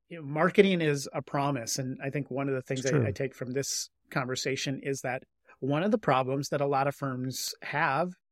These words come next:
Speaker 1: is that they're not making a big enough promise. And so the perceived value
Speaker 2: Oh.
Speaker 1: of what they offer is, is very, now you obviously have to be able to, to deliver on that promise, because otherwise you bring clients in through the front door and they leave through the back because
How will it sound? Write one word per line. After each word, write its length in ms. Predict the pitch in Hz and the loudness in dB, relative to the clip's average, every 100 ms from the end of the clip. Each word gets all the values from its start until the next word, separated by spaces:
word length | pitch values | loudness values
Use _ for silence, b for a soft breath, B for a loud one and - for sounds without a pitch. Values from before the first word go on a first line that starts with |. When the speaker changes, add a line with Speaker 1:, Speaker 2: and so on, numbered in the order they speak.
| _ _ - | _ _ -2
Speaker 1:
is 240 | 147 139 | 0 2
that 140 | 156 | 2
they're 120 | 143 151 | 4 4
not 400 | 143 143 156 - _ _ | 4 4 2 0 _ _
making 600 | 147 131 135 - 175 180 - | -4 0 0 2 2 2 0
a 80 | 135 | -4
big 240 | - 139 | -2 0
enough 260 | 135 123 - | 0 -2 -6
promise. 560 | 120 110 139 - - - | -8 -8 -8 -6 -6 -8
And 120 | 131 | -6
so 120 | - 139 | -2 -2
the 100 | 131 | 0
perceived 460 | 139 - 160 170 | -2 0 0 0
value 480 | 101 139 135 143 143 | 4 6 6 4 2
Speaker 2:
Oh. 40 | 131 | 0
Speaker 1:
of 80 | 127 | -4
what 120 | 135 | -4
they 120 | 135 | -4
offer 520 | 135 123 131 127 120 | -2 -4 -2 -4 -4
is, 300 | - 131 117 - | -4 -6 -6 -6
is 120 | 139 | -4
very, 180 | 120 131 131 _ _ _ | -2 -4 -4 _ _ _
now 220 | 170 156 - | 4 4 0
you 140 | 170 170 | 0 4
obviously 420 | 180 190 - 170 | 6 6 4 4
have 200 | 156 160 | 2 0
to 80 | - | -2
be 120 | 160 156 | 2 2
able 160 | 143 | 2
to, 120 | 123 - _ | -2 -10 _
to 220 | - 151 | -2 -2
deliver 580 | 135 139 151 190 156 135 | -2 0 6 8 8 6
on 180 | 135 131 | 0 -4
that 180 | 127 - | -4 -6
promise, 540 | - 117 110 180 - - | -10 -8 -6 -6 -6 -4
because 320 | 139 156 135 | 0 2 2
otherwise 600 | 143 143 139 131 127 - - _ _ | 2 2 4 2 2 -2 -6 _ _
you 100 | 143 | -2
bring 200 | 135 147 | 2 2
clients 360 | - 143 135 139 | 2 0 0 -4
in 100 | 127 | -8
through 160 | - | -10
the 60 | 131 | 0
front 240 | - 214 | 4 6
door 260 | 202 180 180 | 8 8 8
and 120 | 143 | 6
they 60 | 131 | 0
leave 200 | 135 139 | -4 -4
through 140 | 143 | -6
the 80 | 113 | -2
back 340 | 196 202 190 | 2 4 2
because 420 | - 139 147 131 | -4 -4 -4 -4